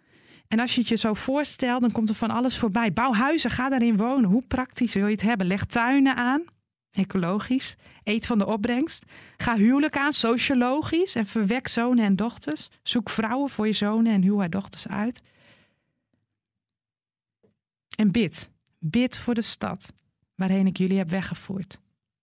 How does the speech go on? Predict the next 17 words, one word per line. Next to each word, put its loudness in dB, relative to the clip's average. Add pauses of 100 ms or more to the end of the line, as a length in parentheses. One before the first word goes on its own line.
(540)
Het -4
volk -2
wordt -2
opgeroepen -2
om 2
ondanks 0
hun 2
verlangen 0
naar 0
een 0
ander 2
land, 2
om 2
zich -2
hier 2
te -4
settelen. -4